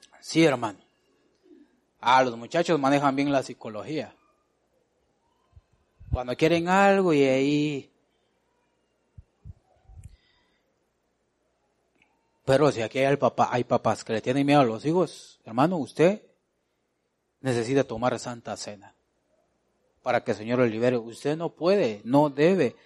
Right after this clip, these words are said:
tenerle miedo a sus hijos. No puede tenerle miedo. Recuerdo hace años, una vez aquí en la iglesia, entró un, un bolito, entró, ¿verdad? Y ahí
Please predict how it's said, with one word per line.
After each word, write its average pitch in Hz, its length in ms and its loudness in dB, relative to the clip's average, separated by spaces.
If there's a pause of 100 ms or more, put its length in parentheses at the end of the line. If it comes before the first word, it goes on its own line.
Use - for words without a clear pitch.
(340)
tenerle 120 640 -2
miedo 107 460 -6
a 101 80 -16
sus - 280 -20
hijos. - 540 -20 (1120)
No 117 160 -14
puede 139 400 2
tenerle 113 460 -2
miedo. 101 360 -12 (1400)
Recuerdo 143 400 0
hace 139 180 -2
años, 165 320 -4
una 151 180 -4
vez 160 200 -2
aquí 143 220 -10
en 156 40 -12
la 147 60 -8
iglesia, 151 500 -8 (480)
entró 113 400 -2
un, 143 460 -2
un 151 100 -10
bolito, 196 420 4
entró, 240 300 2
¿verdad? 220 240 -6 (1500)
Y 190 300 0
ahí 190 560 0